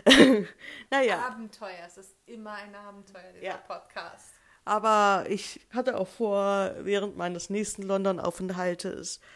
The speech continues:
Speaker 1: zur Speakers Corner zu gehen. Das ist ein
Speaker 2: Ja.
Speaker 1: Podium, wo jeder, ähm, Reden halten kann. Mal sehen, was die für Reden halten. Vielleicht ist es ja erwähnenswert.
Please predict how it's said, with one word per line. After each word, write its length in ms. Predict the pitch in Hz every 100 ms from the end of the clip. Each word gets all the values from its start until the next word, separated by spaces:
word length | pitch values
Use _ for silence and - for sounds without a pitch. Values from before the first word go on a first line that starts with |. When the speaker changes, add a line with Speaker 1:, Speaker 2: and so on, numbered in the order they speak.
| - _
Speaker 1:
zur 180 | - 160
Speakers 640 | - - 269 - 220 202 -
Corner 380 | 247 196 196 196
zu 140 | 208
gehen. 680 | 208 202 196 196 190 190 190 _
Das 180 | 156 160
ist 300 | 156 - - -
ein 440 | - 175 165 165
Speaker 2:
Ja. 60 | 151
Speaker 1:
Podium, 720 | - 220 233 220 202 202 196
wo 400 | 160 180 175 175 - - _ _ _ _ _ _ -
jeder, 720 | 214 233 226 214 202 196 -
ähm, 320 | 180 175 170 156 _ _ _ _ _ _ _ _ -
Reden 280 | 247 262 240
halten 280 | 220 185 190
kann. 460 | 220 180 175 180 175 _
Mal 140 | 185 185
sehen, 420 | 202 180 180 175
was 240 | 190 185 -
die 100 | 180
für 180 | -
Reden 300 | 196 190 185
halten. 340 | 180 175 156 170
Vielleicht 300 | 170 170 165
ist 140 | 175
es 80 | 170
ja 100 | 170
erwähnenswert. 1000 | 131 151 190 240 233 - 214 202 196 190